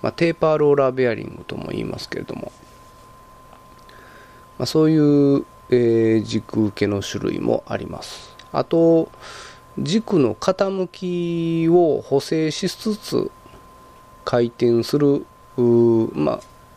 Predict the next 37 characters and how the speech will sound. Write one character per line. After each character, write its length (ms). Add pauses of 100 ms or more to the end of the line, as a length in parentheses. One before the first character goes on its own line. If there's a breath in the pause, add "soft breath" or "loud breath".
(140)
若 220
干 360
角 260
度 160
が 240 (440 loud breath)
ず 140
れ 100
て 140
て 140
も、 240
そ 160
れ 100
を 420 (160)
自 140
動 640 (160)
的 220
に 280 (280)
調 280
振 360
っ 40
て 140
い 80
う 80
ん 80
で 80
す 100
か、 240 (140)
あ 80
の、 160
振 400
を 240
調 240
整 220
し 120
な 140
が 100
ら 240